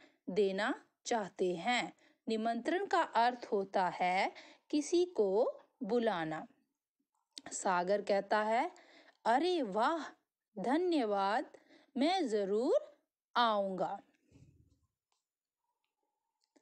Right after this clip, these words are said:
चंदा कहता है, "ओह,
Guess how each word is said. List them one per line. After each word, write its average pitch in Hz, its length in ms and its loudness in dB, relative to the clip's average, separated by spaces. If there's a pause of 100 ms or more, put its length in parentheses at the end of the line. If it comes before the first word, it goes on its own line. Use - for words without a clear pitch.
(1900)
चंदा 226 300 0
कहता 247 400 0
है, 269 340 -2 (1000)
"ओह, 311 440 0